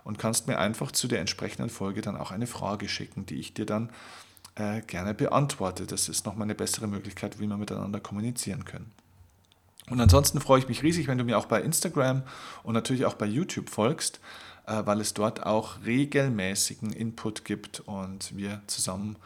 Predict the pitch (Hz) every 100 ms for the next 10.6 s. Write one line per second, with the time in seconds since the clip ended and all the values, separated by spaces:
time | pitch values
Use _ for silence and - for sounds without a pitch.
0 | - - - 117 143 117 113 117 120 -
1 | - 120 113 107 160 - - - - -
2 | - - _ 113 110 101 98 98 - -
3 | 98 95 92 - 107 - - 120 131 117
4 | 110 107 107 101 98 - 101 123 131 -
5 | 101 98 101 - 95 - 101 - 98 101
6 | 107 - 101 104 107 107 101 104 104 104
7 | 110 - - - - 101 101 104 101 -
8 | - - 127 156 - - - 117 107 101
9 | 92 87 82 101 101 53 95 92 95 -
10 | - - - - -